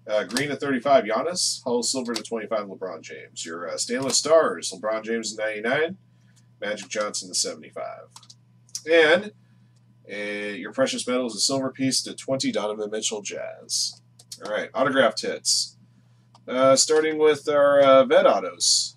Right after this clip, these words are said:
non-rookie autos anyway. Uh, Hall of Fame auto of Isaiah Thomas that went to a draw since the Pistons were a numbers team and this one wasn't serial number. Kyle Greathouse won it. Uh, autographed hits, ninety-nine.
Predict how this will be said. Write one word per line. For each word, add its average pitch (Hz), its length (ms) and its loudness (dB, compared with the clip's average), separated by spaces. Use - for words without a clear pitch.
non-rookie 90 520 -12
autos 82 260 -14
anyway. 101 360 -14
Uh, 101 160 -6
Hall 143 200 0
of 139 80 -8
Fame 151 160 2
auto 156 240 4
of 135 80 -4
Isaiah 127 280 0
Thomas 135 360 0
that 107 120 0
went 113 160 -4
to 107 120 -8
a 98 40 -10
draw 101 240 -4
since - 240 -6
the - 80 -12
Pistons 92 480 -10
were 92 220 -8
a 90 140 -10
numbers 117 340 -8
team 123 180 -8
and 104 80 -16
this 98 140 -10
one 104 120 -16
wasn't 95 280 -14
serial 95 240 -12
number. - 260 -20
Kyle - 220 -10
Greathouse 104 440 -8
won 120 160 -6
it. 190 120 -8
Uh, 135 360 10
autographed 156 460 2
hits, 156 260 0
ninety-nine. 127 680 0